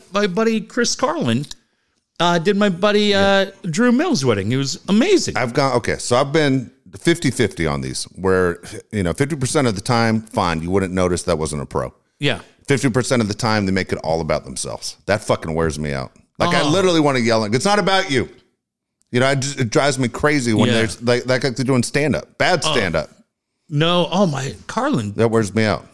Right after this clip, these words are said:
Speaker 1: He was great. He
Speaker 2: Yeah.
Speaker 1: was great. We were at the Dell.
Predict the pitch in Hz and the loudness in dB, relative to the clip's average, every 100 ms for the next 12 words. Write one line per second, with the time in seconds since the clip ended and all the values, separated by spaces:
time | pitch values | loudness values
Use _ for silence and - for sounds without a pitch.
0 | - 240 247 117 110 170 226 - - - | -2 0 0 0 2 2 2 -4 -14 -20
1 | _ _ _ _ _ - 208 170 123 139 | _ _ _ _ _ 0 2 0 0 0
2 | 190 - - _ _ _ _ _ - 196 | 0 -2 -10 _ _ _ _ _ -2 2
3 | 165 104 78 127 170 202 | 2 -2 -8 -4 -2 -2